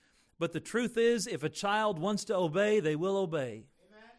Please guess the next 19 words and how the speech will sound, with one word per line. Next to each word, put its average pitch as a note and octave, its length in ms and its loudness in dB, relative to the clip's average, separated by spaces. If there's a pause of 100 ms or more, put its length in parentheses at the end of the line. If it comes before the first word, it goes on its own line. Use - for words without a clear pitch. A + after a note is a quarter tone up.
(320)
And D3+ 80 -6
if D3+ 100 -8
a D3+ 60 -4
child G3+ 480 0
wants G3 260 -2
to G#3+ 140 -8
rebel, G3 680 0
they D3+ 220 0
will E3 320 0
rebel. B2+ 560 0 (1400)
And A#2+ 140 -10
God D#3 180 0
ultimately D#3 500 -2
leaves D3 300 -4
the C#3 100 -8
choice D#3 360 -4
up C#3+ 120 -6
with D#3 180 -6
them. F3 340 -8